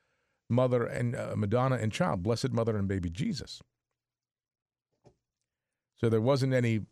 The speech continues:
problem with, you know, uh, crossing the, the line of, uh,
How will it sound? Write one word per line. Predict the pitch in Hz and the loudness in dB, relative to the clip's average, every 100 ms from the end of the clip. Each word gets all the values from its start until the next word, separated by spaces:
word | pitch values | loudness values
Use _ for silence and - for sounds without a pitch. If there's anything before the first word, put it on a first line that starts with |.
| _ _ _ - | _ _ _ -10
problem | - 185 180 101 80 69 - _ | 2 4 4 2 -4 -10 -20 _
with, | 90 85 - _ _ _ _ _ _ _ _ _ _ _ _ _ | -6 -6 -8 _ _ _ _ _ _ _ _ _ _ _ _ _
you | - - - - - - - | -20 -20 -18 -16 -16 -10 -8
know, | - - - - | -8 -10 -16 -16
uh, | - - - - _ _ _ _ _ _ _ _ - | -16 -16 -20 -20 _ _ _ _ _ _ _ _ -4
crossing | 117 98 - 95 82 | -2 0 0 -2 -2
the, | 80 73 80 - | -6 -8 -12 -14
the | 95 | -6
line | 92 101 101 92 78 - - - _ _ _ _ _ _ _ _ _ _ _ _ _ _ | -2 0 0 -2 -6 -12 -18 -20 _ _ _ _ _ _ _ _ _ _ _ _ _ _
of, | 85 76 78 - | -10 -10 -12 -14
uh, | 71 67 | -12 -14